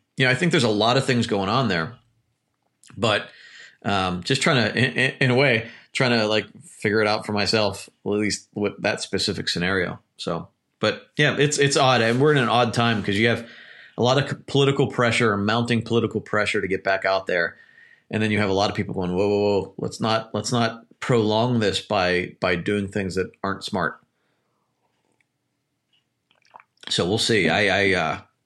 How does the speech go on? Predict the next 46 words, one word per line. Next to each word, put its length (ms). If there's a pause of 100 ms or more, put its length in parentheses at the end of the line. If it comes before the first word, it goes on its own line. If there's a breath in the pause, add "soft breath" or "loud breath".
(160)
I, 320
I 20
hope 280 (100)
we 280
don't 260
look 180
back 220
on 100
this 140
time 480
and 180
say 200
we 160
made 200
some 140
big 180
mistakes. 500
That's, 260
that's, 380 (480 loud breath)
I 60
don't 100
wanna 140
have 180
any 180
l-, 360
negative 340
long-term 500
impact. 420
So, 160
but, 300 (800)
you 80
know, 120
I 80
think 220
that's, 340 (640 loud breath)
I 60
think 260
mainly 480
what 160
I'm 80
trying 260
to 60
say 280
here 180
is 120
if, 140